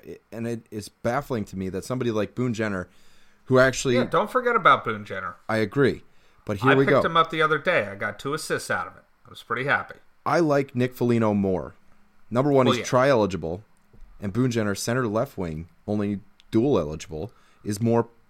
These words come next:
Speaker 1: more owned. He's twenty, twenty-nine percent owned rather than twenty-seven percent owned. Boone Jenner brings all the same stuff that Nick Foligno does.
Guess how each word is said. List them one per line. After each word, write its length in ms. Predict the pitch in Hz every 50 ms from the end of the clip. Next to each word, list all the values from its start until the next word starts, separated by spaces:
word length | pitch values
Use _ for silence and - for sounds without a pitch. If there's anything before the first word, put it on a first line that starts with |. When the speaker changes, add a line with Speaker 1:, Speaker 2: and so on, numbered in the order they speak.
| _
Speaker 1:
more 200 | - 107 117 131
owned. 220 | 165 170 120 78 95
He's 160 | 98 90 -
twenty, 220 | - 120 117 113 110 - - - -
twenty-nine 480 | - 127 117 113 101 104 120 160 165
percent 340 | - - 90 - - 82 80
owned 140 | 82 85 87
rather 220 | 92 95 95 98 95
than 140 | 101 95
twenty-seven 500 | 92 - - 98 95 - - 110 135 135
percent 320 | 98 - 78 - - 76 71
owned. 180 | 71 73 - - _ _ _ _ _ _
Boone 160 | - 135 156
Jenner 200 | 127 120 127 127
brings 320 | 110 110 110 110 104 - - _ -
all 200 | 110 113 117 117
the 100 | 113 107
same 260 | - - 107 98 92
stuff 320 | - - - 92 90 -
that 100 | - 90
Nick 180 | 90 90 85 -
Foligno 340 | - 87 87 87 85 82 80
does. 380 | 76 80 80 78 78 - -